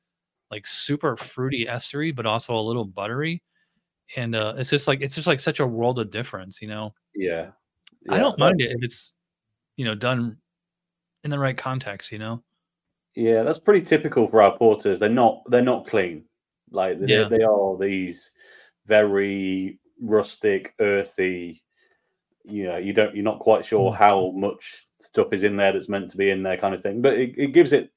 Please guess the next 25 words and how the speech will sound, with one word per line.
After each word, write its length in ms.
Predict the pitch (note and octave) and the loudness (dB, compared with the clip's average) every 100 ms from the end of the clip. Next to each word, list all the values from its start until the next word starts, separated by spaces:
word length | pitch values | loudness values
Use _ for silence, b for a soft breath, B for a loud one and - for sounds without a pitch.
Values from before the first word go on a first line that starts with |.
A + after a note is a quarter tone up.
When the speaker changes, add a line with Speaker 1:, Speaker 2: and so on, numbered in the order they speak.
| - | -8
Speaker 2:
its 140 | A#2+ | 0
own 200 | A#2 G#2+ | 0 0
charm, 400 | G#2 G2+ A2 A#2+ - B2 | 2 2 2 0 -12 -6
you 100 | A#2 | -4
know 80 | B2+ | -2
what 60 | |
I 20 | C3 | -4
mean? 60 | B2 | 2
Like, 140 | A2+ | 2
Speaker 1:
Mm. 40 | A2 | 2
Speaker 2:
it's 80 | - | -2
got 160 | C3 | 0
this 160 | A2 - | 0 -2
old 300 | A#2 A2 G#2 | 2 2 0
school 540 | - A2 G2+ G2 F2+ b b b b b | -2 -2 0 -2 -6 b b b b b
little 160 | A2+ G#2 | -4 0
work, 120 | G#2+ | 0
'cause 100 | C3+ | 0
you 140 | D3+ D3 | -6 -2
can 120 | E3 | 4
go 220 | F3 C#3+ | 8 8
to 160 | A#2 B2 | 8 6
any 120 | B2 | 6
bar 280 | A#2 G#2 G2 | 4 4 4
and 240 | F#2+ F#2+ | 0 -8